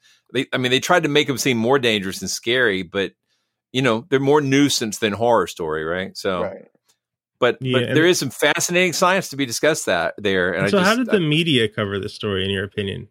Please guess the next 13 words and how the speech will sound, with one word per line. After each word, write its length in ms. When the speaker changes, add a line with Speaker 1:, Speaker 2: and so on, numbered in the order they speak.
Speaker 3:
Did 80
they 60
cover 260
it 40
Speaker 1:
Uh, 40
Speaker 3:
well 320
or 80
poorly? 480
Speaker 1:
Oh, 140
no. 260
It, 220
it's 200
sh-, 220